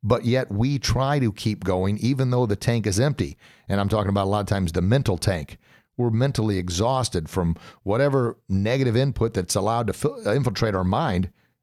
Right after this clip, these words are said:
It wears us out. The negativity and stress and anxiety is,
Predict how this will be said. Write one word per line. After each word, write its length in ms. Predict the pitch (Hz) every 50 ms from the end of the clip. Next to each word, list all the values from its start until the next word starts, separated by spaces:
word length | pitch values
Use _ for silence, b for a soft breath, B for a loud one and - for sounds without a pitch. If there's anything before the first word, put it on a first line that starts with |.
| _
It 160 | - 135 - 175
wears 260 | 165 170 170 147 120
us 140 | 127 - -
out. 180 | 160 147 107
The 60 | 107
negativity 560 | 104 135 180 170 143 - - 156 151 151 135 107
and 100 | 92 -
stress 320 | - - - 165 143 -
and 100 | 110 107
anxiety 540 | 101 87 87 110 120 143 147 127 95 85 B B B B B B B
is, 400 | 117 120 107 - - - 156